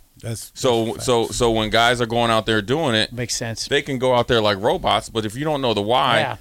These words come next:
Speaker 2: that means you can't, you can't react and counter, counter.
Speaker 3: Yeah.
Speaker 2: You know what I'm saying?
Speaker 3: Yeah.
Speaker 2: That's what it is, right?
Speaker 1: Yeah,
Speaker 2: 'Cause
Speaker 1: what
Speaker 2: you
Speaker 1: it is.
Speaker 2: know, this is what people all don't understand. You can go through practice all week, and you can see the video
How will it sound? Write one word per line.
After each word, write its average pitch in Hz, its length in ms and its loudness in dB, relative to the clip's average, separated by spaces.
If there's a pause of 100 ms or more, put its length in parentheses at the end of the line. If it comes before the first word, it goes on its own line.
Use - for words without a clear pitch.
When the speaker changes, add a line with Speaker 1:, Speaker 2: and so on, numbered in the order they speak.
Speaker 2:
that 135 140 2
means 139 180 -2
you 131 80 -6
can't, 127 300 -4
you 117 120 -8
can't 107 240 -4
react 110 360 0
and 95 100 -8
counter, 101 460 -6
counter. 104 380 -4
Speaker 3:
Yeah. - 120 -16
Speaker 2:
You 98 60 -8
know 101 80 -2
what 101 60 -4
I'm 98 60 -8
saying? 113 240 -2
Speaker 3:
Yeah. 143 80 4
Speaker 2:
That's 139 140 -2
what 104 100 0
it 92 120 -2
is, 87 240 -2
right? 101 200 0 (120)
Speaker 1:
Yeah, 123 100 -12
Speaker 2:
'Cause 117 140 -2
Speaker 1:
what 120 60 -4
Speaker 2:
you 214 80 2
Speaker 1:
it - 20 2
is. 208 40 2
Speaker 2:
know, 151 320 2 (360)
this 165 100 0
is 202 60 0
what 175 120 2
people 151 200 0
all 131 240 4 (120)
don't 123 160 2
understand. 117 300 -2
You 175 100 -6
can 226 140 -8
go 156 180 4
through 143 180 -2
practice 127 360 0
all 98 200 2
week, 92 200 -6 (1200)
and 101 140 0
you 127 120 2
can 156 140 -4
see 175 220 -2
the 139 120 -2
video 110 480 0